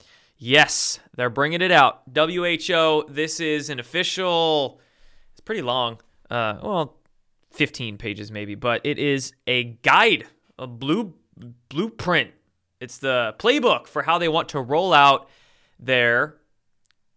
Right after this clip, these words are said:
vaccine system, digital certificates. And get this, let's see if we can, uh, bring it up here real quick. This is funded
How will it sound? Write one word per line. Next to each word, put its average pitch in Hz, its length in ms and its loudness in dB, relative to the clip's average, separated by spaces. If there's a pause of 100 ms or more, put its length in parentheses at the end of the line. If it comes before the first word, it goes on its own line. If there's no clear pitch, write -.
(600)
vaccine 127 760 -6
system, 131 680 -8 (500)
digital 135 720 -4
certificates. - 920 -8 (800)
And 143 560 -2 (200)
get 139 220 0
this, 170 540 -2 (200)
let's - 140 -16
see 139 140 -10
if 127 120 -12
we 131 140 -10
can, 120 220 -12
uh, 113 260 -6 (480)
bring 127 160 -8
it 123 80 -6
up 120 160 -2
here 117 160 -8
real 107 160 -10
quick. - 420 -10 (1000)
This 135 640 -6
is 156 1200 -2 (600)
funded 160 1300 -4